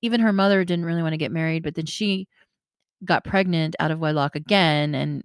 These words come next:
kind of got married just to, uh, it's kind of a social outside, you know, influence kind of issue.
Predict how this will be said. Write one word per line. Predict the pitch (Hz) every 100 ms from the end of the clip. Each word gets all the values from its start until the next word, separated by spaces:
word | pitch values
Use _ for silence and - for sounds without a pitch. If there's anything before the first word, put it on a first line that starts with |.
| -
kind | 165 156
of | 143 147 _ _ _ _ _ _ _ _ _ _ _ _ - 156
got | 170 160
married | 170 160 156 156 - -
just | 165 - -
to, | - 185 151 143 143 120 -
uh, | 50 - 50 - -
it's | - 185 -
kind | 226
of | 202
a | 165
social | - 156 - 156 147
outside, | 101 143 - 156 147 143 - - _ _ _ _ _ _ _ _ _ _ _ _
you | - 160
know, | 143
influence | 139 156 147 135 - - -
kind | 175
of | 165 208 _ _ _ _ _
issue. | - - -